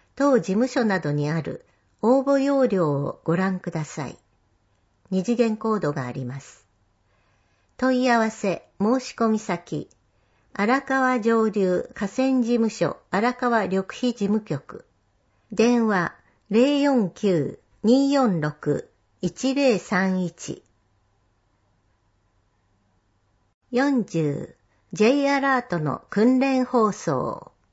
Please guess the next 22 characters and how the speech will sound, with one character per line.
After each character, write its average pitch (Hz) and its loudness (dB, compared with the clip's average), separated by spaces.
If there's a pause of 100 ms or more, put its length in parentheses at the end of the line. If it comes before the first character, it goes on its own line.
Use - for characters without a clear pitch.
(640)
問 254 4
い 254 4
合 233 2
わ 214 0
せ、 - -8 (240)
危 - -18
機 262 -2
管 247 2
理 220 0
課、 180 -6 (360)
電 214 4
話、 185 -6 (280)
零 277 4
四 247 2
九 180 -2 (220)
二 262 2
五 254 2
六 147 -4 (280)
七 233 0
九 240 0
六 156 -2
二。 180 -2